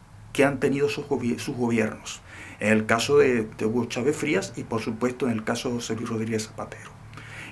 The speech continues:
Entonces son shows que hacen, bueno, eh, Chávez canta. Bueno, él hace que canta. Y eso, bueno, a las mujeres les encanta. Y a ellos les interesa el voto femenino.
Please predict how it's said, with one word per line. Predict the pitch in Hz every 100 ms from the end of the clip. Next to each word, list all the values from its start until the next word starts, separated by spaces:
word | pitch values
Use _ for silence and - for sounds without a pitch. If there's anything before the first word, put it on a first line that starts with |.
| -
Entonces | 175 180
son | - 185 -
shows | 170 151 - - - - - - -
que | 127
hacen, | 143 135 113
bueno, | 113 - - - - - -
eh, | 117 117 113 110 107
Chávez | - 120 143 202 -
canta. | 120 135 117 98 - - - - - - - - - -
Bueno, | - - 107
él | 107
hace | 131 160
que | -
canta. | 123 127 107 - - - - - - - - - - - - - - - - - - - - -
Y | 113 107
eso, | 117 151
bueno, | 143 139 196 240 - - - - - -
a | 113
las | 110
mujeres | 123 113 143
les | 151
encanta. | 151 117 143 131 110 110 104 - - - - -
Y | 113
a |
ellos | 135 147
les | 151
interesa | 131 135 127 135
el |
voto | 120 127 113
femenino. | 127 110 104 90